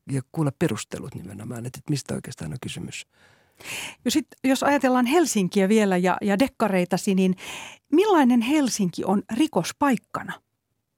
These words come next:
Speaker 1: Ihan loistava. Siis täällähän voi tehdä <laughs> mitä vaan.
Speaker 2: Rauhassa,
Speaker 1: Aivan
Speaker 2: hiljaisuudessa.
Speaker 1: rauhassa.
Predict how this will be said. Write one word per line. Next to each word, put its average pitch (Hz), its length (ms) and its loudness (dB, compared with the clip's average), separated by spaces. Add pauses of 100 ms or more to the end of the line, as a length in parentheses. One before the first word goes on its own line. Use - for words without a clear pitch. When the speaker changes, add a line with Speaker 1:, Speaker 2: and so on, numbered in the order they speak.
(1800)
Speaker 1:
Ihan 160 300 6
loistava. 139 480 0
Siis - 300 0
täällähän 156 480 4
voi 190 240 6 (420)
tehdä 202 320 4 (220)
<laughs> - 180 2
mitä 208 360 6
vaan. 180 260 4 (140)
Speaker 2:
Rauhassa, 269 600 4
Speaker 1:
Aivan 240 180 6
Speaker 2:
hiljaisuudessa. 233 840 4
Speaker 1:
rauhassa. 180 380 4